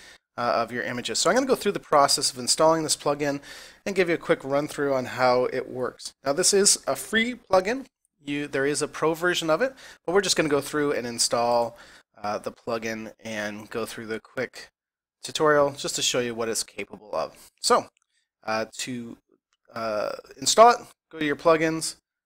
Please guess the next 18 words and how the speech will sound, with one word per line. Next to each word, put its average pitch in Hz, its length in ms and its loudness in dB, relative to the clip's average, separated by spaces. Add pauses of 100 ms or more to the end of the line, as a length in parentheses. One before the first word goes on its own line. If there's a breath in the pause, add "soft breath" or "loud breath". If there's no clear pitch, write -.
(140)
add 123 220 -2
new, 165 320 -2 (2250)
and 143 1000 -10 (640)
you're 117 220 -20
going 117 300 -12
to 113 240 -10
do 123 180 -8
a 110 60 -4
search, - 500 2 (880)
Vinyl 107 320 -8 (680)
Tiles. 175 460 4
As 123 160 -4
you 123 60 -8
can 117 80 -8
see, 139 240 -2
<laughs> - 40 -10
I've 117 200 -4
already 120 380 -4